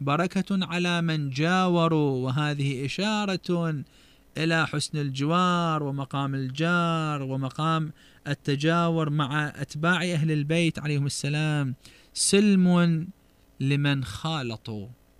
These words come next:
الشيعة هم سِلْمٌ لِمَنْ خَالَطُوا. هَذِهِ صِفَاتٌ عَظِيمَةٌ تَرْبَوِيَّةٌ،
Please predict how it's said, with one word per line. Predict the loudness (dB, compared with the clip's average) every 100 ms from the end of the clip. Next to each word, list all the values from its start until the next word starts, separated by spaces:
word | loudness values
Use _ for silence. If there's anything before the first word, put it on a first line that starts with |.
| -12
الشيعة | -10 -6 -4 -4 -6 -6
هم | -6 -4
سِلْمٌ | -2 0 2 2 0 -2 -8 -6
لِمَنْ | -2 -2
خَالَطُوا. | -4 -6 -6 -6 -8 -8 -8 -10 -8
هَذِهِ | -4 -2 -2
صِفَاتٌ | -2 -4 -4 -4 -4 -4 -4 -4 -8 -10
عَظِيمَةٌ | -8 -2 -2 0 -4 -4 -2 -2 -4 -8 _ -6
تَرْبَوِيَّةٌ، | -4 -4 -2 -2 -2 -2 -4 -2 -2